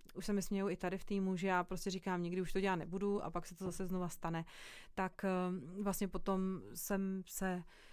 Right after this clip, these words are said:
zpátky, eh, vrátila na základě toho, že stan byla taky taková jako nabídka, pojď prostě pomoct. A já jsem říkala, „OK, tak jo,“ tak to mi, to bylo dva devět, tak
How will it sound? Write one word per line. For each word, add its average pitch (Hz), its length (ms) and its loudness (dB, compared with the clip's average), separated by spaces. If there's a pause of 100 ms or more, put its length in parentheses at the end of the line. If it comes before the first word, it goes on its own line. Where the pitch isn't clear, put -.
(140)
zpátky, 185 920 0
eh, - 40 -2 (500)
vrátila 180 440 2
na 180 120 0
základě 175 640 -2
toho, 175 220 0
že 170 400 -2 (1700)
stan 185 500 0
byla 180 120 2
taky 175 180 -6
taková 175 240 0
jako 175 140 0
nabídka, 170 440 -2
pojď - 220 -2
prostě - 340 -4
pomoct. 170 540 -2
A 160 180 2
já 165 140 -2
jsem 170 140 -4
říkala, 170 200 -2
„OK, 170 100 -6 (120)
tak - 180 -6
jo,“ 170 140 0
tak 170 180 -6
to 180 100 -2
mi, 175 200 0 (100)
to 190 80 -4
bylo 180 140 0
dva 170 140 0
devět, 175 380 2
tak - 180 -6